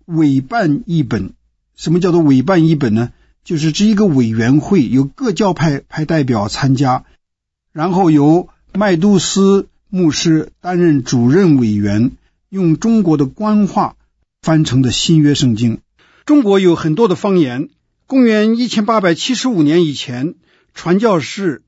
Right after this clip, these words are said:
翻译了十种方言的译本，就是上海话、宁波话、福州话、厦门话、山头话、广东话、客家话、京华话、杭州话和苏州话。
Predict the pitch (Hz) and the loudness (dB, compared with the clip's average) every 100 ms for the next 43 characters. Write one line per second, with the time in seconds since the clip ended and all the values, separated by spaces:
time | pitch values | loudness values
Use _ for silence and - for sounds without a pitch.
0 | _ - 233 226 196 147 120 - - 214 | _ -4 0 2 0 -2 -6 -10 -6 -4
1 | 302 170 139 - 226 220 151 151 165 151 | -2 0 -2 -4 -2 0 0 0 -2 -6
2 | 107 107 - _ _ _ _ - 220 - | -8 -16 -20 _ _ _ _ -6 -4 -4
3 | 165 135 - 254 147 120 160 123 - _ | -6 -6 -4 -2 -2 -4 -8 -12 -14 _
4 | _ _ _ - 165 220 226 233 190 185 | _ _ _ -2 2 2 2 0 -2 -6
5 | - _ _ _ _ - 202 277 277 - | -8 _ _ _ _ -8 -4 -2 -4 -6
6 | 226 113 _ _ - - 240 175 147 175 | -8 -10 _ _ -20 -8 -4 -2 -2 -4
7 | - 139 - _ _ - 254 262 233 170 | -8 -14 -18 _ _ -8 -2 0 0 -4
8 | 180 185 135 - _ _ _ - 160 160 | -6 -8 -10 -14 _ _ _ -2 0 0
9 | 214 226 202 165 120 _ _ - - 226 | -2 -4 -8 -12 -14 _ _ -8 -6 -2
10 | 226 208 220 135 - _ _ _ _ - | -2 -2 -6 -10 -12 _ _ _ _ -2
11 | 269 269 262 - - - 180 123 _ - | 2 2 0 -6 -10 -8 -8 -8 _ -18
12 | - 160 208 247 202 226 139 - - 170 | -6 -4 -2 -4 -6 -6 -8 -12 -8 -8
13 | 160 220 180 175 127 127 | -6 -6 -4 -4 -4 -10